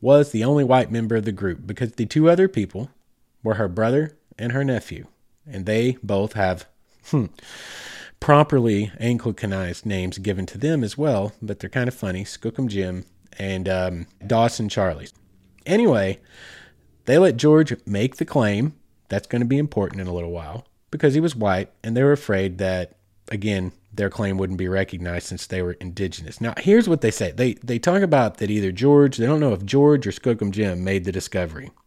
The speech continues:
They just know who staked it. Y'all, I can put that debate to rest right now. I know who made the discovery, and it wasn't either one of them. It was Shaw. I mean, let's talk about what we know about the world, men and women.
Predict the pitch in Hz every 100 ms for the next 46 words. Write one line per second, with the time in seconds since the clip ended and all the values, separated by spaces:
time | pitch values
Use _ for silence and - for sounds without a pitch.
0 | _ 107 101 107 110 104 92 92 - 98
1 | - - _ - - - - 139 139 -
2 | 135 151 151 - 127 - 98 - 92 85
3 | 98 95 - 85 98 90 - 95 90 98
4 | 92 - 120 92 120 104 92 90 82 90
5 | 90 - 92 82 85 90 107 127 135 127
6 | 101 90 127 117 78 - - 170 170 -
7 | 165 135 87 - _ _ _ - - -
8 | _ - 165 170 143 - - - - -
9 | - _ - _ _ _ _ _ 151 185
10 | - 185 180 143 120 131 107 123 113 110
11 | 117 104 95 85 - - - - - _
12 | - 139 127 123 - - - - - 123
13 | 127 110 110 85